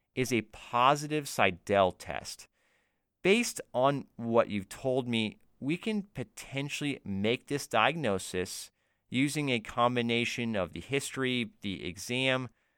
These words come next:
but we do need to avoid putting pressure on the eye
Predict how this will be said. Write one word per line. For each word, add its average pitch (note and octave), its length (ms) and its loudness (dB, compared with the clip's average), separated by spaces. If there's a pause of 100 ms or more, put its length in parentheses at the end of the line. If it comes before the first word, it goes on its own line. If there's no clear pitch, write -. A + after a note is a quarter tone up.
(360)
but G3+ 180 8
we D3+ 220 0 (100)
do F3 300 0
need F#3+ 240 -2
to - 160 -6
avoid A2+ 640 -2 (140)
putting B2+ 420 -4
pressure - 500 0
on F#2 200 0
the F#2 140 -4
eye A#2+ 400 2